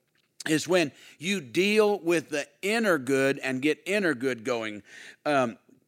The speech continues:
Jesus said that. He said, you know, religion and the, and the, in his day,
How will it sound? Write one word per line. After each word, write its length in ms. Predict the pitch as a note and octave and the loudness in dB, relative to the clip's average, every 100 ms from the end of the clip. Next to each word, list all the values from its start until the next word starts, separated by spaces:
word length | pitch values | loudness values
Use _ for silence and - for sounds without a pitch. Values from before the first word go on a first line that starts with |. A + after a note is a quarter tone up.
| _ _ - - | _ _ -14 -10
Jesus 480 | B2 G3+ C4 E3+ D#3+ | -4 0 2 2 2
said 280 | - C#3 B2 | 4 4 4
that. 200 | B2+ D#3+ | 2 2
He 80 | D#3 | 2
said, 300 | - D3 C#3+ | 2 0 2
you 80 | |
know, 120 | F3 D#3+ | 2 2
religion 580 | C#3+ C#3+ D#3 B2+ C3+ - - - - | 4 2 2 0 -4 -6 -14 -16 -4
and 200 | A#2+ A#2 | -2 0
the, 160 | A2 A2 - | -2 -6 -10
and 300 | A#2+ A2+ G#2+ | -8 -6 -8
the, 80 | G2+ | -8
in 240 | A#2+ C3+ | -6 0
his 240 | D3+ D#3+ | 2 2
day, 260 | G#2 C3+ C3 | 2 0 0